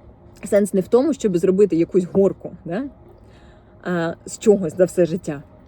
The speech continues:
а сенс в тому, щоб кайфово проживати це життя з цікавістю. І світ підтримує.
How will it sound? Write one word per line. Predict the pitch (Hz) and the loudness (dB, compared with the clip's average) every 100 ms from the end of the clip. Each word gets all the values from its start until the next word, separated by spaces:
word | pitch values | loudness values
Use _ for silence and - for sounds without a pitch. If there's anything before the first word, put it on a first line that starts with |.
| - - - - | -20 -20 -20 -10
а | 196 | -6
сенс | 196 240 202 | -4 -2 -2
в | - | -4
тому, | - 233 294 214 170 | 0 2 2 -2 -4
щоб | - 185 180 175 165 | -4 -2 2 0 0
кайфово | 208 185 196 233 | -2 0 -2 -2
проживати | 190 175 156 160 175 | -2 -4 -4 -4 -4
це | 170 | -6
життя | 160 143 147 | -8 -8 -14
з | - | -14
цікавістю. | - 196 185 185 170 165 - 180 151 - - - - - - | -4 -4 -2 0 0 -2 -2 -2 -2 -8 -20 -20 -20 -20 -6
І | |
світ | 180 - 190 262 302 - - - - - - - | -6 -2 0 2 0 -2 -20 -20 -20 -20 -20 -6
підтримує. | 214 - 226 226 208 156 | -6 2 2 4 2 -2